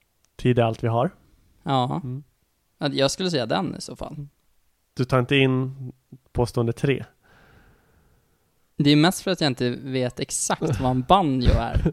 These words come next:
Speaker 1: <laughs>
Speaker 2: Är det en sån här gitarr?
Speaker 1: Ja, <laughs> exakt.
Speaker 2: Ja.
Speaker 1: Nej, jag ska säga som det är.
Speaker 2: Jag tänker Sydamerika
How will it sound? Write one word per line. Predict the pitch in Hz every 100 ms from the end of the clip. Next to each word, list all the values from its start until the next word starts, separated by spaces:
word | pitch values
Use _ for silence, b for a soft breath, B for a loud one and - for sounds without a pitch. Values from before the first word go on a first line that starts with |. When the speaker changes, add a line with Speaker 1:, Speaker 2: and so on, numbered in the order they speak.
| -
Speaker 1:
<laughs> | 135
Speaker 2:
Är | 156
det | 147
en | 170
sån | 160
här | 139
gitarr? | 127 139 - 170 113
Speaker 1:
Ja, | 131 123 - 160 127
<laughs> |
exakt. | 131 - 113 117 - - - b b b b b b b b _ -
Speaker 2:
Ja. | 139 139
Speaker 1:
Nej, | 147 160
jag | 139
ska | 131
säga | 131
som | 123 120
det |
är. |
Speaker 2:
Jag | 151
tänker | 160 147 151 143 139
Sydamerika | - 143 131 131 139 165 165 - - 131